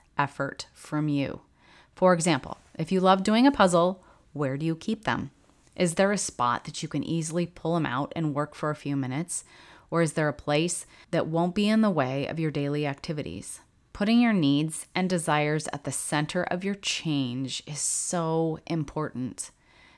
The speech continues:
Create microenvironments where you feel comfortable.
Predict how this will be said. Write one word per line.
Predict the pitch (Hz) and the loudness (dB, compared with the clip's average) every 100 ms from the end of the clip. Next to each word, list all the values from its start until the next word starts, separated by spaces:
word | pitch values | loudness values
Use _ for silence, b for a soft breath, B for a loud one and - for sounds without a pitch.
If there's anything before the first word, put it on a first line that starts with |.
| b | b
Create | - 185 175 180 - | -2 0 2 0 0
microenvironments | 175 165 - 170 170 156 143 139 143 143 - | -2 0 -2 0 0 0 0 0 -2 -4 -6
where | 151 | -4
you | 147 | -4
feel | 139 - 151 147 - | -6 -8 -6 -6 -8
comfortable. | - - 175 - 143 110 - | -10 -4 -4 -4 -10 -10 -12